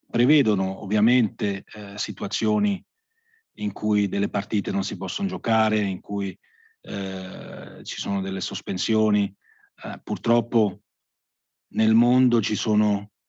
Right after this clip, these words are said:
vari paesi in cui ci sono dei conflitti e, e alla fifa dobbiamo, eh, occuparci di, di, di queste situazioni, ehm, e cerchiamo sempre di farlo parlando con tutti e poi prendendo,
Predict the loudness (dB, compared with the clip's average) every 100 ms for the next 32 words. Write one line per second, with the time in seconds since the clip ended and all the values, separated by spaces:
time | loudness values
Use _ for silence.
0 | _ _ _ _ _ _ -2 0 2 0
1 | 0 2 2 4 2 0 -2 _ -16 -8
2 | -8 -4 -2 -2 -2 -4 0 2 2 0
3 | -2 -2 -4 -8 _ _ _ _ _ -8
4 | -4 -4 -4 -4 0 0 0 -2 -4 -12
5 | -10 -4 0 2 0 0 -6 _ _ _
6 | _ -20 -16 -14 -14 -16 -18 -20 -20 -20
7 | -16 -6 0 4 2 2 -2 -2 -4 -8
8 | _ -14 -12 -10 -8 -6 -6 -10 -8 -8
9 | -2 0 2 0 -2 _ -20 -20 -20 _
10 | -8 -4 -4 -2 -4 -4 -4 -8 -12 -10
11 | -6 -2 0 0 0 2 2 2 2 4
12 | 2 2 -4 _ _ _ -4 0 2 4
13 | 4 2 0 0 0 0 0 0 0 _
14 | _ _ _ _ _ _ -2 0 2 4
15 | 4 4 2 0 -6